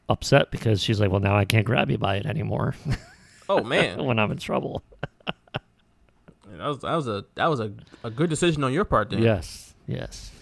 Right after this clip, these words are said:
Speaker 2: <laughs> I'm thinking about now Coming to America when he goes to the barbershop and he gets his haircut for the first time. He has this long tail, and the barber's like, just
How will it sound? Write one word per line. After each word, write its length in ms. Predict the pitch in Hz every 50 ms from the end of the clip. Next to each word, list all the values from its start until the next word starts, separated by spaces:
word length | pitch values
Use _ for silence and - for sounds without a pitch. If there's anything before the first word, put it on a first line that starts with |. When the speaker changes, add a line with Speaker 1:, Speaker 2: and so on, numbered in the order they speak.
| - - -
Speaker 2:
<laughs> 400 | - - - - - - - - 185 - - - - - _ _ _ _ _ _ _ _ _ _ _ _ _ _ _
I'm 100 | 156 170
thinking 200 | 165 202 196 185
about 220 | 170 143 160 139 139
now 260 | 147 151 151 139 131
Coming 280 | - - 151 139 143 -
to 120 | - 135
America 460 | 123 123 127 135 131 127 123 127 117 113
when 120 | 113 110
he 140 | 110 110 113
goes 220 | - 123 120 113
to 40 | 117
the 60 | 113
barbershop 680 | 113 - 120 120 117 113 - - 127 113 107 104 - - _ _ _ _ _ _ _ _ _ _ _
and 100 | 120 120
he 60 | 117 107
gets 160 | 123 113 117
his 80 | 107
haircut 340 | - 131 131 123 - 117 101
for 80 | - 117
the 80 | 107
first 240 | 107 - 117 113 -
time. 160 | - 107 104
He 80 | 104 110
has 160 | 113 110 104
this 140 | 110 104 95
long 320 | 107 113 117 117 113 110
tail, 480 | - - 123 120 117 110 110 110 107 - _ _ _ _ _ _ _ _ _ _
and 140 | - 110 104
the 60 | 107
barber's 420 | 104 - 117 120 120 110 120 113 -
like, 160 | 107 104 - - _
just 220 | - 143 123 131